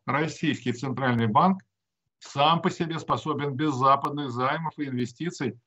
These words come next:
финансировать экономическое развитие России. Как и многие члены российских правящих кругов, глава Центробанка является жертвой промывания мозгов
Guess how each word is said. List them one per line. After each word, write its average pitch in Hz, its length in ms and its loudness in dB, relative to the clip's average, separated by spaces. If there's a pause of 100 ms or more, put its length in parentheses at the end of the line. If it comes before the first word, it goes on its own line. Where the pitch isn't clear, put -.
(140)
финансировать 156 680 0
экономическое 123 600 -2
развитие 113 460 2
России. 101 420 0 (600)
Как 127 260 2
и 156 60 4
многие 151 340 4
члены 147 360 0
российских 139 520 -2
правящих 131 420 0
кругов, 127 500 2 (440)
глава 131 340 6
Центробанка 127 720 0
является 123 540 -2
жертвой 139 500 0
промывания 120 580 2
мозгов 110 560 0